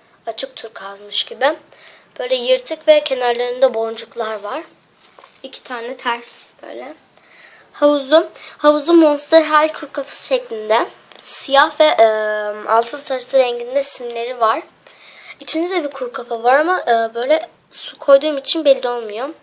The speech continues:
Dediğim gibi şu düğmeden de köpürüyor. Şu şekilde. Sonra burada merdiveni var. Evet. Yani. Sonra şunları da alayım.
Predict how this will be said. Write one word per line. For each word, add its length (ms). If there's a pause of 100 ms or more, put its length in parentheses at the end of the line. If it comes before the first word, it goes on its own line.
(480)
Dediğim 220
gibi 120
şu 220
düğmeden 440
de 80
köpürüyor. 720 (1700)
Şu 80
şekilde. 640 (1160)
Sonra 280
burada 180
merdiveni 580
var. 220 (420)
Evet. 520 (340)
Yani. 360 (1300)
Sonra 440 (360)
şunları 440
da 80
alayım. 380